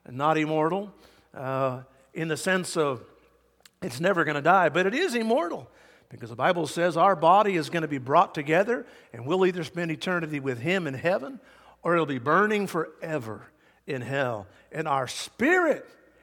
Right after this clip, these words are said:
is immortal, but mankind is only immortal. God is, is infinite, but God's more than infinite. God is eternal. Look what verse one says. "Lord, thou hast been our dwelling place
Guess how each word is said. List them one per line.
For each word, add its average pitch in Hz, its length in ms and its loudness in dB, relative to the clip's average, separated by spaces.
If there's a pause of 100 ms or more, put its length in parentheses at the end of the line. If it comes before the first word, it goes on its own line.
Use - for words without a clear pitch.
is 202 240 6
immortal, 180 720 -2 (580)
but - 360 0
mankind 214 1300 0 (140)
is 160 460 -2
only 160 440 -4
immortal. 143 440 -6
God 160 340 -4
is, 110 300 -10 (500)
is 135 300 -8
infinite, 247 600 -4 (280)
but 120 120 -18
God's 240 320 -4
more 302 260 -2
than 240 160 0
infinite. 233 600 -6 (580)
God 220 540 2 (260)
is 175 520 2 (100)
eternal. 190 760 -4 (240)
Look 196 140 -6
what 254 100 -6
verse 180 220 0
one 165 300 0
says. 127 420 -2 (420)
"Lord, 180 360 6
thou 190 180 8
hast 160 260 0
been 160 160 0
our 156 100 0
dwelling 165 420 -2
place 196 440 -4